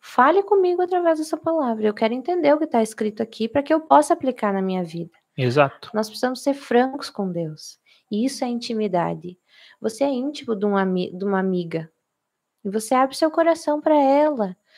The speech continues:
Speaker 1: Só que você tem vários amigos. Você tem amigos que vão concordar com você, e muitas vezes é isso que você quer ouvir,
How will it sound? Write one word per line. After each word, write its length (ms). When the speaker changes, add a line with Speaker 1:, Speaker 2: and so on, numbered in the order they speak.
Speaker 1:
Só 240
que 280
você 440
tem 320
vários 420
amigos. 800
Você 240
tem 280
amigos 580
que 480
vão 240
concordar 640
com 180
você, 500
e 80
muitas 320
vezes 220
é 80
isso 180
que 80
você 240
quer 160
ouvir, 500